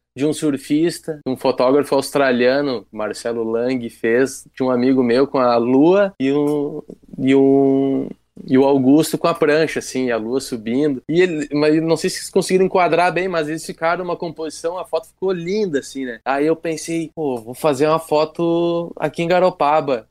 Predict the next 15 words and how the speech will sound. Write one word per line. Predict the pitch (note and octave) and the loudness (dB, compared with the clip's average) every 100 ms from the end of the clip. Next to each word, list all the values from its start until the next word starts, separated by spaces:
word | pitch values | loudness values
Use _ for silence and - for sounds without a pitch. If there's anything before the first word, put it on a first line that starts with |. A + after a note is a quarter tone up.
| _ | _
dessa, | B2+ B2 - D3 C#3 C3+ | -6 -6 -4 -4 -2 -2
dessa | C3+ - D#3 | -4 -2 -6
forma, | - C3+ D3 F3 F3+ _ _ _ | -2 0 0 -2 -10 _ _ _
mas | C#3 C#3+ | -6 -4
vou | D#3 | -4
tentar | E3+ E3 | -2 -2
enquadrar | F3 F#3 F3 D3 C#3+ D#3 F3+ F#3+ F#3+ F#3 | 0 0 2 2 2 2 0 -6 -12 -10
a | F3 F3+ | -8 -8
lua." | F#3 E3+ F#3 F#3 D3 _ _ | -6 -6 -2 -4 -4 _ _
E | C#3+ | -6
aí | D#3+ | -6
eu | |
pensei | E3 E3 - E3 E3 | -6 -12 -6 -4 -4
no, | D#3+ D3+ C#3 C3 | -4 -4 -4 -6
no, | B2+ B2+ B2 A2+ | -8 -10 -12 -18